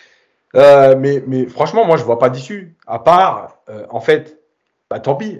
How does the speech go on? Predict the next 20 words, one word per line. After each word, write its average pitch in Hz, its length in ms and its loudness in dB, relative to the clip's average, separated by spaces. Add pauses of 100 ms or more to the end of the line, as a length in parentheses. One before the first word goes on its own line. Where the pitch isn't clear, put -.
aller 147 260 -2
au 147 80 0
bout 135 160 -8
de 131 80 -6
leur 131 160 0
contrat. - 540 -10 (460)
Comme 147 180 -4
l'a 151 120 0
dit 139 180 -6
Nico, 143 380 -2
euh, 107 240 -8 (340)
chaque 139 280 -6 (140)
saison 135 320 -8
qui 135 140 -14
passe, 135 320 -2
<laughs> - 40 -20
c'est 151 60 -10
une 135 80 -10
saison, 131 460 -6
euh, 113 40 -12